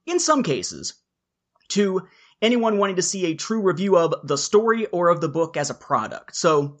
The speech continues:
three of them, and please, you know, kind of bear with me here because I'm kind of the one who's really been pushing to, to talk about these three beforehand, so I'll be a little bit more verbose possibly this time. So, number one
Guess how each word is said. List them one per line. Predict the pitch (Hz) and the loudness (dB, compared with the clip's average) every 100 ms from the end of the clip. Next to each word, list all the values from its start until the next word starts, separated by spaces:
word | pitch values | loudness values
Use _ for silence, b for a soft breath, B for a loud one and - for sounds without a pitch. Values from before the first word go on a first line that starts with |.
| - | -4
three | 285 | 0
of | 285 | 0
them, | 262 277 277 b b _ | 2 -2 -4 b b _
and | 170 170 151 143 _ _ - | -4 -4 -6 -12 _ _ 0
please, | 220 214 196 185 - _ | 0 0 -4 -8 -16 _
you | - | -14
know, | 170 | -6
kind | 170 | -4
of | 147 | 2
bear | 170 185 | 2 4
with | 175 170 | 0 -2
me | 175 | -6
here | 160 170 | -2 -2
because | 165 160 165 147 | -2 -2 -2 0
I'm | 156 151 | -2 -2
kind | 156 | -2
of | |
the | 147 | -2
one | 151 | -2
who's | 143 | -2
really | 156 | 0
been | 147 143 | -2 -2
pushing | 170 151 160 | -4 -2 -4
to, | 151 139 | -2 -2
to | 143 | -4
talk | 139 165 156 | -4 -4 -2
about | 151 147 | -2 -2
these | 156 147 | -4 -6
three | - 151 | -4 -4
beforehand, | 143 143 151 143 143 139 B B | -4 -2 0 2 0 -4 B B
so | - | 0
I'll | 151 | 2
be | |
a | 156 | 4
little | 156 156 | 4 4
bit | 151 | 2
more | 147 147 131 | 2 0 0
verbose | 135 127 143 143 - | 0 2 2 2 -4
possibly | 120 113 117 113 | -6 -4 -4 -4
this | 101 - | -2 -4
time. | 95 57 - _ _ _ _ _ | -6 -12 -16 _ _ _ _ _
So, | - 147 - | 0 0 2
number | 190 330 | 4 4
one | 254 147 - | 4 0 -4